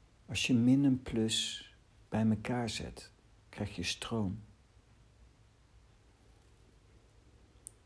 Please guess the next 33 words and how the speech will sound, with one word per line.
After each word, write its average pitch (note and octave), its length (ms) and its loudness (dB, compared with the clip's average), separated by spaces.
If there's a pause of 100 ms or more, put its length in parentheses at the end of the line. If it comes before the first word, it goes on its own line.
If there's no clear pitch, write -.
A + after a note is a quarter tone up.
(360)
Maar C3+ 120 4
als C3+ 180 2
de - 100 -4
plus C3 400 2
een A#2 160 6
min A2+ 200 6
zou G#2+ 220 0
worden, D#2 440 -6
hebben G#2 200 -4
we A2 100 -4
twee A2+ 300 2
keer G#2+ 160 -4
min, G2 280 2
is G#2+ 200 -2
de - 60 -10
stroom B2 520 -2
weg. - 360 -6 (1200)
Als - 180 -4
de B2+ 80 2
min B2 300 6
een B2 160 4
plus C#3 300 0
zou F#2+ 180 0
worden, E2 320 -4 (1300)
hebben F2 320 -8
we - 60 -12
alleen G2 340 -2
maar G2 140 0
plus, D#3 400 -4
is - 180 -8
de - 100 -12
stroom C3+ 560 -2
weg. - 380 -8